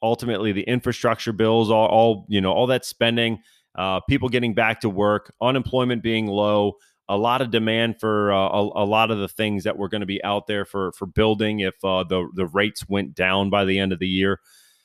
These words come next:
I ultimately thought that, uh, Caterpillar should have been bought then. Uh, ultimately, we missed kind of a twenty dollar run on that one.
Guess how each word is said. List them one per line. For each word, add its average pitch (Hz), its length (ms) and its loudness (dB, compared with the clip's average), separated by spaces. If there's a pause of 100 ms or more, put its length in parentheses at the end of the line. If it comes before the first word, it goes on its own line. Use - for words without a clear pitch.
(260)
I 135 220 4
ultimately 123 600 0
thought 107 360 -2
that, 101 260 -2
uh, 92 240 0
Caterpillar 95 500 -4
should - 180 -8
have 82 80 -6
been 85 140 -6
bought 82 320 -4
then. 113 340 2 (360)
Uh, 95 320 2
ultimately, 123 800 2
we 110 380 -2
missed 107 600 -2
kind 117 180 0
of 107 120 0
a 104 200 0
twenty 113 380 -2
dollar 107 400 2
run 107 400 2
on 98 280 -2
that 110 220 0
one. 120 300 0